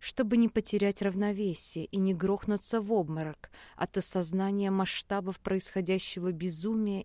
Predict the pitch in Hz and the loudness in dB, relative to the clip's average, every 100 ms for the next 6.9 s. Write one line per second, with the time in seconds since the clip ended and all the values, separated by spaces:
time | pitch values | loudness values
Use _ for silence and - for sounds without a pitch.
0 | - 202 202 185 180 - 208 214 - 208 | -8 -4 -2 0 -2 -2 -2 -2 -6 -10
1 | - - - - - 220 - - 208 202 | -10 -20 -18 -12 -4 -4 -2 2 4 4
2 | 196 - 196 190 185 170 175 180 175 175 | 2 0 2 4 4 2 0 0 -2 -2
3 | 165 156 139 _ _ _ _ _ _ - | -4 -8 -10 _ _ _ _ _ _ 0
4 | 185 190 214 240 - 208 - - 196 190 | 4 6 4 2 -2 -6 -6 -2 0 0
5 | - 180 185 - 180 165 202 208 214 208 | -4 -2 -2 -2 -4 -2 0 0 0 0
6 | 196 190 202 - - 202 160 147 | 0 0 0 -2 -4 -4 -4 -8